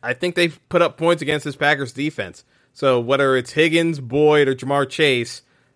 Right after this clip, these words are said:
uh, someone is going off in this game. I just don't know who, but I'm gonna have bits and pieces of all, uh, at least, uh, two of them in most of my lineups, uh,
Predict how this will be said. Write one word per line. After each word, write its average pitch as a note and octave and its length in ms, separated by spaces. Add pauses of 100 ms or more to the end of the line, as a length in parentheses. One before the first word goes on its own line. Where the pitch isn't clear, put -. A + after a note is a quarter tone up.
(180)
uh, A2 340
someone D#3+ 680
is B2 220
going C3+ 320
off C3+ 300
in A#2 120
this G#2+ 160
game. G#2 500
I C3+ 80
just D#3+ 200
don't D#3+ 200
know B2+ 160
who, B2+ 420 (360)
but D3 140
I'm E3+ 160
gonna E3 160
have D#3+ 360 (320)
bits F3 200
and C#3 120
pieces D3+ 300
of B2+ 140
all, D3 320
uh, A#2+ 260 (220)
at B2+ 140
least, E3 320
uh, A#2+ 280 (300)
two F3+ 220
of D#3 60
them C3+ 320
in A#2+ 260
most C#3+ 300
of C#3 40
my C3+ 160
lineups, C3 640
uh, G#2 280